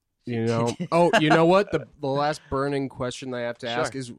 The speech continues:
Speaker 1: why were you so mad when he was offering you blueberries?
Speaker 2: Oh, I fucking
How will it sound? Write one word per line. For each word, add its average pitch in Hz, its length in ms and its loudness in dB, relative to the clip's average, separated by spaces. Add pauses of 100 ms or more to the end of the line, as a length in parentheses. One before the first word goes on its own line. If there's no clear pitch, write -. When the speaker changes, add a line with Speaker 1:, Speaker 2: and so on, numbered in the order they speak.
(220)
Speaker 1:
why 131 420 -2
were 254 140 -4
you 254 140 -2
so 233 200 -4
mad 220 260 -4
when 190 140 -2
he 170 120 0
was 156 140 -2
offering 175 340 -2
you 165 80 0
blueberries? 135 600 -6 (2000)
Speaker 2:
Oh, 196 100 0
I 120 180 -4
fucking 107 800 -12